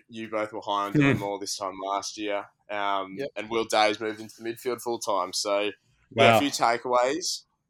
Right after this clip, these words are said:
Speaker 1: um, from that match. D-, does Moore tempt either of you this year?
Speaker 2: Uh, he burnt me too badly last year. It's one of those ones I, I need twelve months to cool off on that one, I think, Dylan. Um, those who
Speaker 1: Yeah.
Speaker 2: listened to the podcast last year would have he-, heard me, um, yeah, rabbiting on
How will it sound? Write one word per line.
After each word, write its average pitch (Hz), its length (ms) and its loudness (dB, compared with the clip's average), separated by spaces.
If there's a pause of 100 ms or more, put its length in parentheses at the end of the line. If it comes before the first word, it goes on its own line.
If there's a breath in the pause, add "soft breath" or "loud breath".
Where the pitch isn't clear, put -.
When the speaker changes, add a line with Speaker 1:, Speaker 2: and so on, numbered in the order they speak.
Speaker 1:
um, 107 600 -4
from 113 180 -6
that 107 160 -2
match. 110 360 -4
D-, 127 160 -2 (160)
does 131 200 -4
Moore 135 240 0
tempt 143 280 -4
either 135 200 -2
of 127 100 -8
you 131 100 -6
this 127 200 -4
year? 170 240 -4 (1200)
Speaker 2:
Uh, 135 420 12 (200)
he 151 180 4
burnt 156 280 12
me 170 100 8
too 147 220 10
badly 120 320 12
last 113 340 8
year. 113 180 8
It's 117 220 6
one 143 120 8
of 135 60 8
those 127 180 12
ones 123 200 6
I, 123 140 8
I 127 40 10
need 127 220 8
twelve 123 240 10
months 113 200 4
to - 80 -2
cool 110 260 4
off 107 180 6
on 110 100 4
that 107 120 2
one, 110 120 6
I 107 60 4
think, 113 200 0
Dylan. 110 280 2
Um, 110 300 2 (140)
those 131 200 10
who 135 60 10
Speaker 1:
Yeah. 131 60 8
Speaker 2:
listened 127 200 4
to 110 40 0
the - 60 4
podcast 117 360 6
last 113 220 6
year 127 100 10
would 123 100 6
have 120 80 4
he-, 139 240 8
heard 127 220 10
me, 117 260 6
um, 113 420 4
yeah, 113 200 8
rabbiting 117 320 8
on 110 280 6